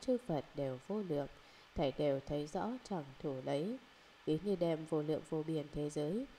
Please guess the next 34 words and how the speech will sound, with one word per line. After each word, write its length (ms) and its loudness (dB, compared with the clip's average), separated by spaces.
đều 140 4
nghiền 280 4
nát 180 0
thành 180 2
từng 200 0
hạt 220 -2
bụi, 200 0
trong 200 0
mỗi 180 2
hạt 280 2
bụi 220 4
lại 140 2
hiện 280 0
ra 180 0
vô 120 2
lượng 320 2
vô 120 0
biên 180 4
chư 200 0
Phật 180 2
đang 180 0
ở 100 2
trong 300 -2
đó 180 2
giáo 180 0
hóa 280 2
chúng 160 -2
sinh. 280 4
Song 260 0
Bồ 140 4
Tát 360 0
ban 220 2
đầu 120 -4
phát 220 -6